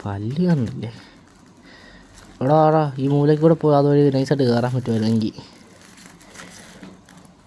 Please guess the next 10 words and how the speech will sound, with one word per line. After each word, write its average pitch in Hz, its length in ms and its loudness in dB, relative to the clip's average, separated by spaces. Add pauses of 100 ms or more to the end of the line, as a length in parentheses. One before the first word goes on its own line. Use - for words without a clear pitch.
(520)
ചാടി, 135 260 2
ചാടി, 139 200 2
ചാടി 135 200 2
കയറാൻ 127 240 0
പറ്റുമോ 120 300 -2
അത്? 110 100 -2 (2000)
പറ്റൂ, 135 300 0
പറ്റും, 160 300 2
പറ്റും, 160 300 0
പറ്റും, 165 220 -2